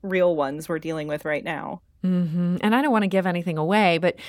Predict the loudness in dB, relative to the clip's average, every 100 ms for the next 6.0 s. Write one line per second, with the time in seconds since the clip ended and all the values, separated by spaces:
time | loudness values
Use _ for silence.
0 | -4 -2 0 0 2 2 2 2 2 0
1 | 2 2 2 0 -2 2 4 4 2 2
2 | 2 2 2 2 2 2 2 0 0 0
3 | 0 -4 -2 -2 -2 0 2 4 2 2
4 | 0 0 0 -2 0 -2 -2 -2 -2 0
5 | -2 -2 -8 -4 -2 -2 -4 -8 -8